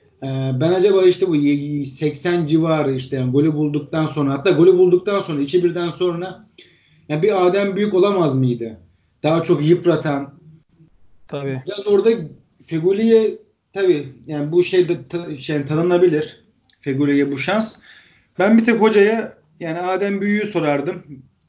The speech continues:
Speaker 1: Biraz da erken alamaz mıydın? Yani skor üç bir geldi tabii. Bunun hiçbir anlamı yok ama, e, ileride de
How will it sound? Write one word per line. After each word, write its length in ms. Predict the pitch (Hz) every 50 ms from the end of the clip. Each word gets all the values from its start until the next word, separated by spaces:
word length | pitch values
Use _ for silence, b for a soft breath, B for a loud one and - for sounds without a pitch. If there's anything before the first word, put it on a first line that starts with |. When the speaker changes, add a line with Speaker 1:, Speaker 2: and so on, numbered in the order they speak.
| _ _ _
Speaker 1:
Biraz 320 | - 156 165 160 151 147 160
da 40 |
erken 240 | 160 156 151 147 165
alamaz 360 | 165 160 170 165 156 143 127
mıydın? 200 | 123 127 131 143
Yani 120 | 139 131 131
skor 300 | - - - - 175 175
üç 200 | 180 - - -
bir 140 | 175 175 165
geldi 280 | 175 165 165 165 165
tabii. 260 | - 160 131 127 123
Bunun 200 | 131 143 147 147
hiçbir 260 | 143 139 139 - - 147
anlamı 340 | 147 147 151 151 151 156
yok 200 | 170 190 190 190
ama, 360 | 190 196 214 220 220 - - _ _ _ b b b b b b b b b b b b b b _ _
e, 280 | 143 135 131 131 135 147
ileride 400 | 151 156 160 160 160 175 196 190
de 220 | 202 208 202 202